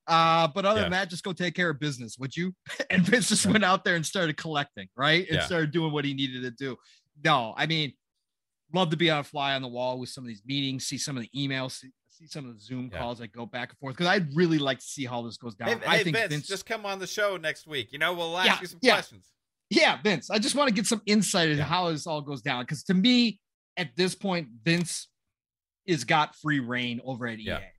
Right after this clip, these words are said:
Speaker 1: right? He's proven, again, he gave him the finger. They tried to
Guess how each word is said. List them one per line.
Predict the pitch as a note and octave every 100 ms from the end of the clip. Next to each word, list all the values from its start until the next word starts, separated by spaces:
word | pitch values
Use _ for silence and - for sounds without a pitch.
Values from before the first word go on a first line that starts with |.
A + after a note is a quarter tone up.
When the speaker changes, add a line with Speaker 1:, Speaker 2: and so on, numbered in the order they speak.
| -
Speaker 1:
right? | B2+ A#2+
He's | G3 G#3 -
proven, | - G3 E3 D#3+ E3
again, | C#3 D3+ C#3+
he | A#2+ D#3
gave | D3 F3+ G3
him | G3+
the |
finger. | G3 D#3+ C#3+ C3 C3 C3 _ _
They | D3
tried | C#3+ - D#3+ D#3+ F3 G3 G3+
to | - G3